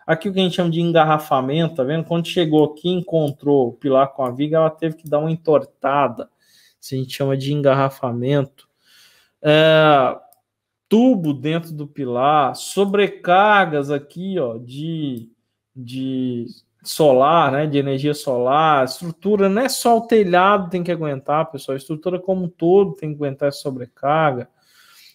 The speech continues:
Erros, né, absurdos em escadas, aqui, coisas que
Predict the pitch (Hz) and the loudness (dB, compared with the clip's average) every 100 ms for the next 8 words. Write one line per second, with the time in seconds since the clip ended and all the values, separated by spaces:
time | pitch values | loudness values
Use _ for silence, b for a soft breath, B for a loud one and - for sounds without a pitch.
0 | b 160 214 226 196 165 143 165 202 196 | b 4 6 6 6 4 2 2 4 4
1 | 185 175 - - 208 226 254 254 185 135 | 2 -4 -12 -10 -4 0 4 2 2 -4
2 | 127 117 - - - _ _ _ - 156 | -6 -8 -12 -20 -20 _ _ _ -12 -6
3 | 156 156 - 139 151 175 165 127 123 117 | -6 -8 -8 -2 2 4 2 0 -6 -10
4 | - 127 _ - 156 - 170 170 170 - | -14 -20 _ -18 -16 -8 -6 -6 -10 -12
5 | 190 175 | -12 -12